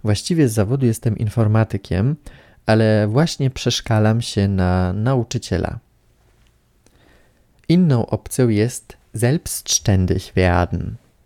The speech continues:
czyli dosłownie stać się samodzielnym, a w praktyce przejść na samozatrudnienie i być swoim własnym szefem.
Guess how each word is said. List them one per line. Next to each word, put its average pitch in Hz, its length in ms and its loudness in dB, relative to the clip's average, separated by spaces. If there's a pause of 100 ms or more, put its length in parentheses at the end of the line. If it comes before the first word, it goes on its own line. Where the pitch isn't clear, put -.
czyli 104 460 0 (440)
dosłownie 107 920 2 (180)
stać - 320 -6
się - 120 -4
samodzielnym, 98 880 -2 (280)
a - 60 -2
w - 140 -12
praktyce 127 800 0 (520)
przejść - 440 0
na 104 360 4
samozatrudnienie 107 1080 0
i - 180 -6
być 95 220 -2
swoim 135 520 0
własnym 101 500 -2
szefem. - 580 -6